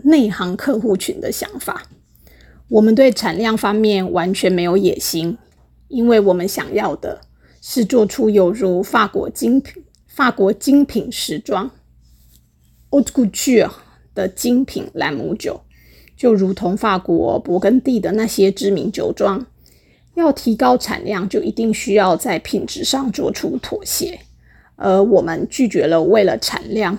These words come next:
而牺牲品质。我们提倡一切透明，每位顾客都有权了解他们喝的是什么，以及所有相关的制成，所有资讯都在我们的背标上，他声明。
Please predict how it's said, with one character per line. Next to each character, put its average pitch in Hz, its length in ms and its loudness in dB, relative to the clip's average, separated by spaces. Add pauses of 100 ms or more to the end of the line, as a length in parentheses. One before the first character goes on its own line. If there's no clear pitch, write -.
而 180 140 -2
牺 208 280 -4
牲 202 160 2
品 - 300 -8
质。 - 260 -6 (720)
我 208 100 0
们 202 140 6
提 202 220 -2
倡 233 280 -2
一 - 80 -6
切 - 280 0
透 - 280 0
明， 185 320 -2 (480)
每 180 200 -2
位 220 160 6
顾 220 180 0
客 202 240 0
都 202 220 2
有 190 160 2
权 156 240 -4
了 165 160 0
解 190 220 0
他 - 180 -8
们 185 120 -4
喝 202 200 0
的 - 100 2
是 - 140 -6
什 - 200 -6
么， - 220 -12 (280)
以 208 120 -4
及 196 160 -2
所 196 320 2
有 226 180 2
相 190 280 -4
关 190 180 0
的 170 80 -2
制 185 240 -8
成， - 320 -12 (480)
所 220 300 2
有 247 180 6
资 208 240 -2
讯 202 320 0
都 196 160 -2
在 190 160 -2
我 165 140 -4
们 - 120 -12
的 - 120 -4
背 147 180 0
标 156 240 -2
上， - 260 -6 (440)
他 - 120 -14
声 - 300 -6
明。 - 180 -12